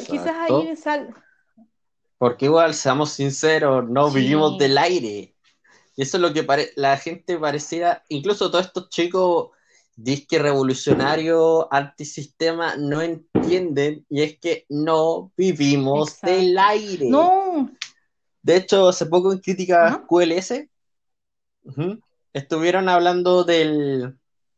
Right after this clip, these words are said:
Speaker 2: del
Speaker 1: Sí.
Speaker 2: cine chileno y de la poca promoción
Speaker 1: Ujú.
Speaker 2: que se le da. Y entre los detalles, la mayoría del discurso de que no, que el cine chileno no tendría por qué pagar, no tenías por qué pagar por ver una película chilena, porque al final la, el,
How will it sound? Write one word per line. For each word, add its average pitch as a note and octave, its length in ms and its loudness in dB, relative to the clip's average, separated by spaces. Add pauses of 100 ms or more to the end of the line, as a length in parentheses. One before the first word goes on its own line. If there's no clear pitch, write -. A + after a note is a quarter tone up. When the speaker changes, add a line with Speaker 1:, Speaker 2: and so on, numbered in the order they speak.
(140)
Speaker 2:
del C3 280 -2
Speaker 1:
Sí. - 80 -6
Speaker 2:
cine F#3 220 -2
chileno G#3+ 520 -4 (800)
y D3+ 100 -4
de E3+ 140 2
la D#3 140 2
poca G#3+ 520 2
promoción G3 600 -2
Speaker 1:
Ujú. A3 100 -8
Speaker 2:
que G3 100 -2
se F#3+ 180 -4
le C3+ 140 -2
da. F#2+ 280 -4 (600)
Y C#3 100 -6
entre D3+ 200 -4
los E3+ 180 0
detalles, G#3+ 520 0
la G3 120 0
mayoría F3+ 460 -2
del G3 180 0
discurso F#3 520 0
de F3 140 2
que D#3 460 0 (260)
no, F#3 280 2
que D3 260 0
el C3 100 0
cine F3+ 280 -6
chileno E3+ 280 -2
no F3 100 2
tendría E3 500 0
por C#3+ 220 -4
qué G3 100 -4
pagar, F#3+ 400 2 (240)
no E3 140 -2
tenías E3+ 320 -6
por C#3 140 -6
qué F#3+ 100 -4
pagar G3 260 -2
por D#3+ 160 -6
ver F3+ 140 0
una F3+ 160 -2
película F3 400 -4
chilena, F#3+ 480 -2
porque D#3 200 -4
al D3 60 -2
final E3 680 -2 (260)
la, B2+ 200 0
el, B2+ 300 -2